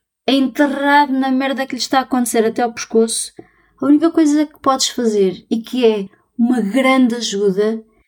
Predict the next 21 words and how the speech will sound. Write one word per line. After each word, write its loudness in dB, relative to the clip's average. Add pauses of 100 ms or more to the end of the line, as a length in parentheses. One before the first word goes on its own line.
(160)
é -2
estar 0
lá 0 (300)
para 2
ouvir. -4 (240)
Assim, 2
com, 0 (100)
ouvir 0
com 4
ouvidos 0
de -2
ouvir. -2 (680)
Por 0
vezes 2
as 0
pessoas -2
só 0
precisam 0
mesmo 2
de -4
mandar 0